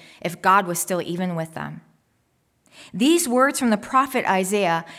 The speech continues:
came to encourage the despondent community. Let's read what it says in the first part of Isaiah sixty, verse two. "For behold, darkness shall cover the earth, and thick darkness the peoples."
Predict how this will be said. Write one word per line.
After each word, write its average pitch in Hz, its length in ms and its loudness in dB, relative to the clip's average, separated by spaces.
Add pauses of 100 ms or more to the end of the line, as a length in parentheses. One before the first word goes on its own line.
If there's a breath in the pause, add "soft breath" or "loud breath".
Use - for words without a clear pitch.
(140 loud breath)
came 311 360 -4
to 277 140 -6
encourage 214 800 2
the 202 100 0
despondent 196 720 -2
community. 175 600 -8 (340 loud breath)
Let's 240 420 0
read 320 160 0
what 247 180 2
it 220 120 -2
says 190 500 0 (240 loud breath)
in 208 80 -2
the 208 80 0
first 254 400 -6
part 185 300 -4
of 175 120 -8
Isaiah 185 360 0
sixty, 220 680 -8 (300 soft breath)
verse 180 320 -6
two. 160 320 -10 (1300 soft breath)
"For 220 200 2
behold, 202 640 0 (560 soft breath)
darkness 269 520 0
shall 196 200 0
cover 240 320 -4
the 254 200 -4
earth, 165 360 -4 (360 soft breath)
and 196 220 -2
thick 269 320 -4
darkness 226 460 -2
the 190 100 -8
peoples." 156 720 -12